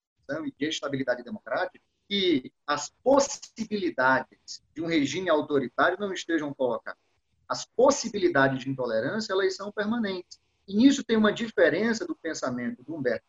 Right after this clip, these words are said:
Eco, que tá falando do indivíduo, a criança nascer ou não nascer tolerante, intolerante, com o pensamento do Hermann Reich. Porque ele tá falando da psicologia não individual do fascismo, mas da psicologia de massa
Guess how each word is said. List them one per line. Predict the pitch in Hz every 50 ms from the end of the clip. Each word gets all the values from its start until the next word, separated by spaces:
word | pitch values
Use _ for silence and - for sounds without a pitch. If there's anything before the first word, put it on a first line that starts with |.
| - 104
Eco, | 127 160 180 180 _
que | _ _ _ _ -
tá | 160 160 156
falando | 160 151 160 165 160 147
do | 135 139
indivíduo, | 135 131 113 110 - 170 180 - 131
a | 127 -
criança | - 143 143 139 151 180 196 - - 147
nascer | 143 131 123 - - 160 175 185 165
ou | 151
não | 143 147 147
nascer | 147 131 113 - _ 156 165 - -
tolerante, | 147 139 139 120 107 - 120 147 165 - _ -
intolerante, | 120 - 123 113 107 104 123 160 175 - _ _ _ _ _ -
com | 214 226
o | 220
pensamento | 220 208 208 - 196 180 180 196 208 - 208
do | 202 208 208 185
Hermann | 208 208 220 220 202
Reich. | 175 175 170 - - - - - _ _ _ _ _ _ _ _ _ -
Porque | 196 185 156
ele | 147 -
tá | 196 -
falando | - 151 135 151 190 202 175 -
da | 170 151 -
psicologia | _ - - - - 165 160 151 139 131 - 135 185 190 180
não | 185 220 233 214
individual | 214 214 208 202 175 180 143 143 160 - 143 135 135 139 139 135 135
do | 123 -
fascismo, | - 120 113 - _ - 123 113 - 107
mas | 110 113
da | 135 135 -
psicologia | _ - - - - 165 151 139 156 208 208 -
de | 220
massa | 208 185 175 165 180 196 180 - - - - - 104 95